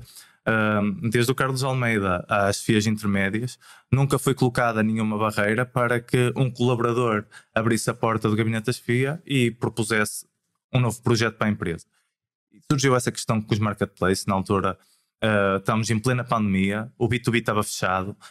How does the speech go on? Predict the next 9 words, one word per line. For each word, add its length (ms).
havia 260
uma 140
necessidade 560
enorme 460
de 120
aumentar 460
as 140
vendas, 580
ah, 380